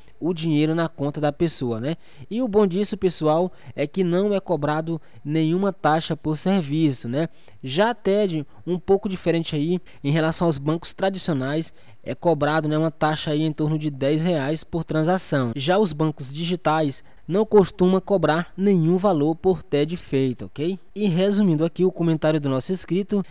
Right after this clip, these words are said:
realmente é verdade, né? O Mercado Pago agora só está fazendo transferência via Pix. Eu particularmente, né, só fazia via ted, porém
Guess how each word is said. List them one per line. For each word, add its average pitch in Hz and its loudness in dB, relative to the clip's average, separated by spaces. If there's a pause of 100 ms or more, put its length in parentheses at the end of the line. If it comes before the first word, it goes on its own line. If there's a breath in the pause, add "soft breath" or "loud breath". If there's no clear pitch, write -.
(120)
realmente 180 2
é 180 0
verdade, 151 0
né? 143 -4
O 160 -6
Mercado 170 -2
Pago 151 -2
agora 143 0 (120)
só - 2
está 185 2
fazendo 156 -2
transferência 165 -2 (240 soft breath)
via 165 2
Pix. 180 -2 (320 soft breath)
Eu 226 2
particularmente, 185 0
né, 156 -2
só 175 -6
fazia 156 0
via 170 0
ted, 156 2 (160)
porém 160 2